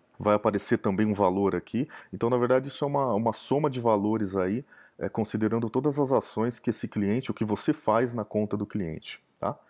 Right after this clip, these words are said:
Então, aqui a gente tem a lista de clientes. No caso de vocês, vocês não têm a lista de revendedores, né? Mas eu tenho a lista de assinaturas, por exemplo. Aqui eu consigo visualizar todas as assinaturas que a minha revenda fez, pra qual cliente foi,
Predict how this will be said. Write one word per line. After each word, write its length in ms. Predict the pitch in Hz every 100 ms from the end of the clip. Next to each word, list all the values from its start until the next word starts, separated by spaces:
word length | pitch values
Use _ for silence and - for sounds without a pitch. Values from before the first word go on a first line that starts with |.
| - - -
Então, 120 | -
aqui 160 | 143 202
a 20 |
gente 160 | 160 -
tem 80 | 143
a 40 |
lista 200 | 131 127
de 80 | 131
clientes. 520 | - 185 202 214 - - - - -
No 100 | 123
caso 280 | 127 135 131
de 80 | 127
vocês, 420 | 123 - 117 98
vocês 320 | 104 - 113
não 160 | 143 156
têm 200 | 127 131
a 40 |
lista 320 | 110 120 -
de 140 | 98 101
revendedores, 920 | 98 101 104 113 120 147 185 - - -
né? 180 | 117 147 - -
Mas 160 | 123 127
eu 60 | 156
tenho 180 | 160
a 20 | 156
lista 220 | 156 160
de 80 | 156
assinaturas, 720 | - 175 180 175 180 170 -
por 160 | -
exemplo. 500 | 180 139 165 95 - - _ _ -
Aqui 200 | 107 143
eu 40 |
consigo 320 | 180 - 143
visualizar 720 | 131 120 120 107 98 101 90 - - - _
todas 300 | - 202 196
as 100 | 180
assinaturas 960 | 156 - 139 117 - 117 151 180 - - _
que 280 | - 107 95 -
a 100 | 101
minha 220 | 104 104
revenda 500 | 104 95 98 92 110
fez, 520 | - 120 117 - - - - - _
pra 160 | - 113
qual 260 | - 147
cliente 460 | 160 135 120 113 -
foi, 420 | - 123 147 202